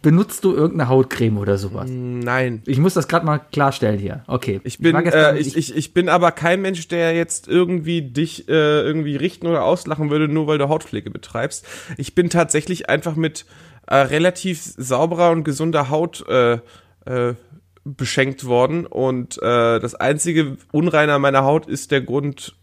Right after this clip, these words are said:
Speaker 2: äh, sind die Zigaretten. Also dementsprechend halte ich da die Schnauze und, äh, was, was hast du denn für eine tolle, äh, Hautcreme, von der du gerade Werbung machen kannst?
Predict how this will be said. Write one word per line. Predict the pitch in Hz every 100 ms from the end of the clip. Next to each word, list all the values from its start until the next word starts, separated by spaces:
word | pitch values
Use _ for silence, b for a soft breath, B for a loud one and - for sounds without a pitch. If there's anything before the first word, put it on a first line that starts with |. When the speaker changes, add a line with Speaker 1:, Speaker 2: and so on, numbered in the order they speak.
| _ -
Speaker 2:
äh, | 90 117
sind | 135
die | 151
Zigaretten. | 151 143 135 - -
Also | 110 113
dementsprechend | 127 127 - 131 135
halte | 131 131
ich |
da | 135
die | 123
Schnauze | - 131 143 -
und, | 143 123 127
äh, | 95 123 120 B B B -
was, | - 151 -
was | 190 -
hast | 214 -
du |
denn | 190 165
für | 175
eine | 160
tolle, | 180 190 190 - 156
äh, | 156
Hautcreme, | 165 165 160 139
von | - 135
der | 135
du | 127
gerade | 127 123
Werbung | 139 127
machen | 117
kannst? | 117 110 -